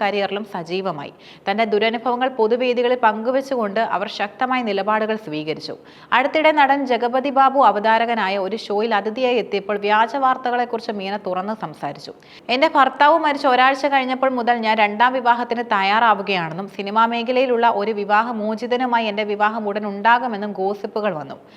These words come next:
അത്തരം വാർത്തകൾ എന്നെ എല്ലാത്തിനോടും വെറുപ്പ് തോന്നാൻ ഇടയാക്കി" എന്നും മീന തുറന്നു പറഞ്ഞു.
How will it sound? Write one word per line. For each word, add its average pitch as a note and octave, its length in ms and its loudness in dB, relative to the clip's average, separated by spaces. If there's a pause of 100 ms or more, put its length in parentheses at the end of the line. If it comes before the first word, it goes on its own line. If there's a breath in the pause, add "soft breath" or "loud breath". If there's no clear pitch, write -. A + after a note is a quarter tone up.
(220 loud breath)
അത്തരം G#3+ 300 2
വാർത്തകൾ A3+ 460 4
എന്നെ A#3+ 160 -2
എല്ലാത്തിനോടും A3+ 720 0
വെറുപ്പ് G3+ 420 -2
തോന്നാൻ G#3 300 0
ഇടയാക്കി" D#3 520 -6
എന്നും G#3+ 240 -4
മീന G3+ 200 -4
തുറന്നു F#3 400 -4
പറഞ്ഞു. C#3 300 -10